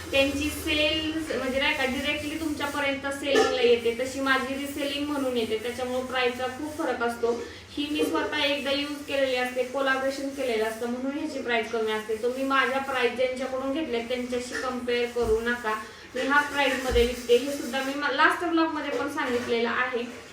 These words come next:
त्यामुळे मागच्या ब्लॉगला त्या खूप साऱ्या इश्यू झाले की बाबा, अ, एवढ्याला साडी सेल करते आणि तुम्ही आम्हाला एवढ्याला दिली.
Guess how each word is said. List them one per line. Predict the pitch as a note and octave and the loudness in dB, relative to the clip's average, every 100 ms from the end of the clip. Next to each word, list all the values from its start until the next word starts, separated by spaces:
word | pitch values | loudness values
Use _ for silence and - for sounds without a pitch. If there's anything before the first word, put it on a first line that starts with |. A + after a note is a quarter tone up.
| - | -4
त्यामुळे | A#3+ B3+ | -2 0
मागच्या | C4+ C#4 C#4 | 2 0 0
ब्लॉगला | C4+ C#4 C4+ C4+ | 0 2 2 0
त्या | C4+ | -2
खूप | C4+ D#4+ - | 0 -2 0
साऱ्या | D4+ C#4+ C4+ C4 | 2 4 4 4
इश्यू | C4+ C4+ C#4 | 2 -2 -4
झाले | D4+ C4+ A#3+ | 0 2 2
की | A#3+ | 0
बाबा, | A#3+ A#3+ A#3+ A#3 E3 | -4 0 2 2 0
अ, | G#3+ G#3+ G#3 | -2 -2 0
एवढ्याला | G3 A#3 A3+ A#3 A#3 A#3 A#3 A#3 G#3 - | 2 4 4 2 2 2 2 -4 -8 -8
साडी | B3+ A#3+ A3 A#3 A3 | -2 0 0 4 4
सेल | G#3+ B3+ A#3+ | 4 2 2
करते | A#3 A3 G#3+ A3 | 0 0 6 6
आणि | - A3+ | 6 2
तुम्ही | - A#3+ A#3 | 2 2 2
आम्हाला | G#3+ A3 | 2 4
एवढ्याला | A3+ A3+ G#3+ G#3+ | 4 6 6 6
दिली. | G#3 G3+ G#3+ | 4 0 -4